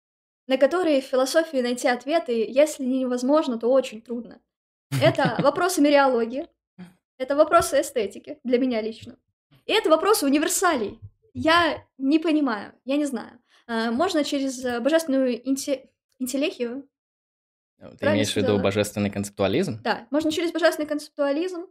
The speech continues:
Speaker 1: а, объяснить. Но прорабатывала ли я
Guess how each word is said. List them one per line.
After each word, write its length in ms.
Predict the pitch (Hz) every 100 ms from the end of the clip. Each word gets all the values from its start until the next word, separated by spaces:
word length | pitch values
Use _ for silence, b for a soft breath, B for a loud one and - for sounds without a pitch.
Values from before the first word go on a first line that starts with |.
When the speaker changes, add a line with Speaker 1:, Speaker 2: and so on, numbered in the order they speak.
| _ _ _ _ -
Speaker 1:
а, 180 | 220 220
объяснить. 840 | 226 226 240 - 262 247 226 - _ _ _ -
Но 360 | 254 311 311
прорабатывала 600 | 294 277 269 403 349 311
ли 120 | 285 269
я 420 | 277 269 262